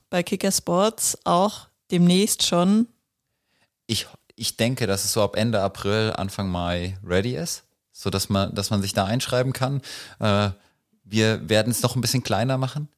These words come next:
Speaker 2: äh, weil wir, wir haben jetzt gesagt, hey, maximal zwanzig Personen, die wir mitnehmen können. Ähm, und ja, wenn, wenn ihr Lust habt oder wenn's irgendwie da ist, wird es jetzt ja Ende des Monats hoffentlich ready sein, vielleicht Anfang Mai.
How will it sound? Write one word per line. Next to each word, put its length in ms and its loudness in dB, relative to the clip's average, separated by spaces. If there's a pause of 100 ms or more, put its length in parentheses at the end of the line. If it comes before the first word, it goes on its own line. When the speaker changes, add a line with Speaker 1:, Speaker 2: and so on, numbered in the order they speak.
(160)
Speaker 2:
äh, 60 -4
weil 480 4
wir, 200 0
wir 120 0
haben 180 2
jetzt 160 -4
gesagt, 320 -4
hey, 240 -4 (240)
maximal 440 0
zwanzig 340 -2
Personen, 420 -2 (140)
die 80 -4
wir 220 0
mitnehmen 540 -2
können. 340 -4 (400)
Ähm, 540 2
und 640 0
ja, 280 0 (160)
wenn, 420 2 (380)
wenn 200 0
ihr 140 2
Lust 280 -2
habt 260 -4
oder 240 0
wenn's 180 -4
irgendwie 460 -2
da 180 0
ist, 340 -6
wird 160 -2
es 120 -2
jetzt 160 -2
ja 100 4
Ende 260 2
des 140 -4
Monats 400 0
hoffentlich 340 -4
ready 240 -2
sein, 280 -2
vielleicht 300 -4
Anfang 300 -4
Mai. 260 -2